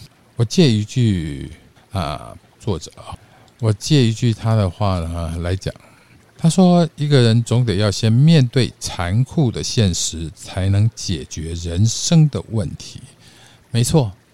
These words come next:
你的人生有很多的问题，你会碰到很多很多人生的问题，但是你总要面对它，而且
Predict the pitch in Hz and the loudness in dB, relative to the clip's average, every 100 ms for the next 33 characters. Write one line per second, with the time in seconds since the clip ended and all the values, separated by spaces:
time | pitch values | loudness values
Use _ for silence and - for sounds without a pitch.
0 | _ _ - 107 107 117 117 120 131 127 | _ _ -10 -6 -2 0 0 0 0 0
1 | - 110 - - 92 78 - 117 104 107 | -2 -6 -6 -8 -8 -8 -6 -4 -2 0
2 | 92 - 85 87 82 127 - 131 120 110 | -2 -2 -2 0 0 -2 0 2 2 -2
3 | - 101 90 90 139 131 - 90 78 98 | -2 0 0 0 -4 -4 -6 -6 -6 -4
4 | 113 - - 85 85 90 82 90 78 - | -6 -6 -10 -8 -6 -4 -6 -6 -8 -10
5 | 57 85 - - - - - 135 117 - | -16 -18 -20 -20 -20 -20 -2 0 2 0
6 | - - 131 131 92 95 101 107 92 87 | -6 -2 0 0 0 2 2 2 2 -4
7 | 82 82 73 - - - _ 120 120 104 | -8 -12 -14 -18 -20 -20 _ -2 0 0